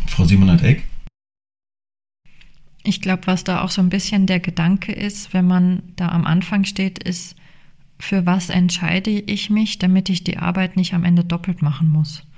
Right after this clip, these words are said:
Speaker 2: Also wie klug kann man vorarbeiten in einzelnen Projekten oder Maßnahmen, damit das nachher auch in ein Managementsystem übergehen kann?
Speaker 1: Mhm. Ich hab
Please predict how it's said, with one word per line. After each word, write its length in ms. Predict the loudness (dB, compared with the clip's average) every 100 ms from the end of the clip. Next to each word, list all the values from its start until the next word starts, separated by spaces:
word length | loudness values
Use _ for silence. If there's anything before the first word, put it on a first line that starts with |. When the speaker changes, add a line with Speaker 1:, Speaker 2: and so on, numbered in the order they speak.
| -20 -20 -20 -20 -20 -20 -4
Speaker 2:
Also 280 | -2 0 2
wie 200 | 0 -2
klug 560 | -4 -2 -2 -2 -12
kann 240 | -6 0 2
man 200 | 4 2
vorarbeiten 960 | 0 -2 -2 -4 -2 -2 -2 -2 0
in 200 | 0 0
einzelnen 500 | 0 2 0 0 0
Projekten 800 | 0 -2 -2 -2 -6 -4 0 2
oder 240 | 2 2 0
Maßnahmen, 800 | 0 0 -2 0 2 2 0 -2 -8 -20 -10
damit 300 | 0 2 2
das 200 | 0 0
nachher 400 | 0 0 0 -2
auch 160 | 0 -2
in 160 | 0 2
ein 160 | 4
Managementsystem 840 | 4 4 2 2 2 0 -2 0 2
übergehen 580 | 2 0 0 0 0
kann? 340 | 0 0 0 -2 -8 -20 -20 -20 -14
Speaker 1:
Mhm. 380 | -4 -4 -4 -8 -10 -14 -14 -14 -16 -16 -18 -20 _ _ _ _ -20 -20 -20 -12 -6
Ich 200 | 0
hab 100 | 0